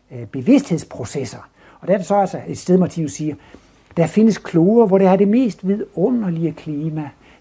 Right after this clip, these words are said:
Det er behageligt klima, der er ingen giftige dyr, og det er skønt og dejligt. Så kunne man ønske, "Bare det var mig, der var inkarneret på sådan en planet." Ja, men, siger Martinus, "Det kan ikke lade sig gøre, for det er vi ikke højt nok udviklet til."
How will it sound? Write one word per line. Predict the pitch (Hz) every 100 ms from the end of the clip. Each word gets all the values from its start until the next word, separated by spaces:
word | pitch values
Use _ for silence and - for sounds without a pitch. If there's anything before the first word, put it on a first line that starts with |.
| -
Det | 208
er |
behageligt | 196 180 156 247 214 180
klima, | - 180 180 196 156
der |
er | 175
ingen | 214 240 190
giftige | 220 - 185 185
dyr, | 185 208 202
og | 160
det | 180
er |
skønt | - 220 247
og | 180 160
dejligt. | 139 151 202 165 - _ -
Så | - 185
kunne | 214
man | 175
ønske, | 190 -
"Bare | 254 262 214
det |
var | 175
mig, | 160 180
der |
var | 180
inkarneret | 156 147 160 165
på |
sådan | 131 156
en | 139
planet." | 143 147 147 - _ - - -
Ja, | 151 175 226
men, | 202
siger | 190
Martinus, | 175 - 170 151
"Det | - 240
kan | 202
ikke | 208
lade | 202 143
sig | 135
gøre, | 127 139 143 - - -
for | 135
det | 175
er | 202
vi | 190
ikke | 180
højt | 110 220 214
nok | 165 151
udviklet | 160 170 147 135 113
til." | - 120